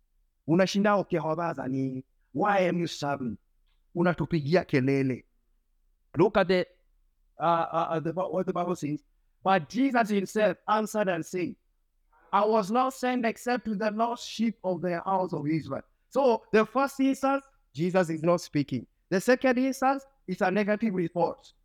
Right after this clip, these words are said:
"I was not sent for you." In other words, don't expect a miracle. But I love the heart of this woman. Then she came and worshipped him.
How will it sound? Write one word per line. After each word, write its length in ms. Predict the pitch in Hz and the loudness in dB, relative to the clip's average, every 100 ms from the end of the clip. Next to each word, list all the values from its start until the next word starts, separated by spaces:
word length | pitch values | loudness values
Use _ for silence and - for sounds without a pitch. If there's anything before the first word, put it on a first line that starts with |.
| _ - | _ -6
"I 180 | 190 202 | 0 2
was 420 | 185 202 214 185 | 0 -4 -4 -2
not 260 | 214 254 - | -2 -2 -4
sent 520 | - 233 247 339 - _ _ _ _ | -4 0 0 -2 -6 _ _ _ _
for 340 | 185 185 185 185 | 0 2 4 2
you." 460 | 185 220 226 - _ _ _ _ _ | 2 2 2 0 _ _ _ _ _
In 120 | - 214 | 0 4
other 260 | 262 262 | 4 4
words, 340 | 233 254 226 220 - | 4 4 2 -2 0
don't 220 | 240 269 | 2 4
expect 580 | 240 196 - 226 294 - _ _ 180 | 2 -2 -4 0 0 -2 _ _ -2
a 120 | 202 | 0
miracle. 800 | 202 240 233 208 - 165 127 - _ _ - | 2 2 2 0 0 -2 -2 -6 _ _ -6
But 220 | 196 220 | -4 -4
I 80 | 214 | -4
love 280 | 214 240 202 | -2 -2 0
the 120 | 202 | -2
heart 180 | 202 208 | -2 -4
of 180 | 170 147 | -4 -2
this 220 | 180 - | -4 -4
woman. 300 | 151 147 - _ _ _ _ - | -6 -6 -8 _ _ _ _ 0
Then 180 | 233 | 0
she 220 | 226 208 202 | 0 -4 -6
came 640 | - 240 240 247 247 254 - _ - | -4 0 2 2 0 -6 -10 _ -2
and 320 | 190 185 147 | 0 0 0
worshipped 560 | 156 196 - 165 - | 0 0 0 -4 -2
him. 140 | 143 | -6